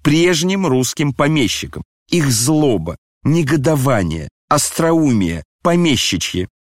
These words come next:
даже дофамусовские, их восторг, их слезы, настоящие, может быть, искренние слезы, но помещичьи, помещичьи или семинарские. Вы опять смеетесь. И вы смеетесь, князь. Тоже не согласны?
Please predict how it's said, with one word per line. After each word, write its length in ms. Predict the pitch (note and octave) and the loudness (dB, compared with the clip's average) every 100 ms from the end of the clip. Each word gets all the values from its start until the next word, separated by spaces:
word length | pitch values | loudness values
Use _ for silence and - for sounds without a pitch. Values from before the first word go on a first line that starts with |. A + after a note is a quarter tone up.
| - | -4
даже 420 | C3+ C#3+ D#3 C#3+ | 0 2 2 0
дофамусовские, 1040 | C3 B2 D3+ - A2 F2 - E2+ - G2 - _ _ | -2 -2 0 0 -2 -2 -4 -8 -6 -8 -8 _ _
их 240 | F3+ - | -4 -2
восторг, 680 | E3 F3 - - C3 F2+ - - | -2 -2 -2 -2 -2 -2 -4 -4
их 200 | - - | -2 -2
слезы, 600 | - - F3 B2+ F2+ D#2 - - | -4 -2 0 0 0 -4 -8 -4
настоящие, 600 | C#3 - D#3+ D#3 - D#3+ | -2 0 0 0 -2 -2
может 200 | D#3 C#3 | -2 -4
быть, 180 | D#3+ - | -6 -2
искренние 640 | G3 - - D3 C3+ C#3 | -2 -2 -2 -2 0 0
слезы, 560 | B2 F#3 G#3 A3 D3 G#2 | -2 -2 -2 -2 0 0
но 420 | A#2 E3+ G3 G#2 - _ | 0 2 2 0 -4 _
помещичьи, 800 | D3+ F3+ G#3+ G3 - F#2 - B2+ - _ _ | -2 0 0 -2 -4 -6 -8 -12 -18 _ _
помещичьи 1000 | C#3+ A2+ G#2 C3+ A3+ - A#3+ G3+ - - - | 2 2 2 2 0 -2 -4 -6 -4 -6 -2
или 260 | C#4+ F3+ - | 0 0 -2
семинарские. 840 | - F#3+ B2+ G2 G2+ - - G#2+ - _ _ _ _ | -2 -2 0 0 -2 -4 -6 -8 -8 _ _ _ _
Вы 140 | G#2 G#2+ | -2 0
опять 320 | A2 E3+ F#2+ | 0 0 -2
смеетесь. 580 | - F2+ F2 - - - _ - | -2 -2 -4 -4 -10 -12 _ -4
И 80 | |
вы 100 | E3 | -2
смеетесь, 400 | A#3+ G3+ G2+ F2+ | -2 -2 -2 -4
князь. 300 | - F2 E2+ - _ _ - | -6 -6 -6 -12 _ _ -4
Тоже 220 | A#3+ G#3+ | -2 0
не 100 | G3 | -2
согласны? 520 | - F2 E2 - E2+ | -2 -2 -4 -4 -8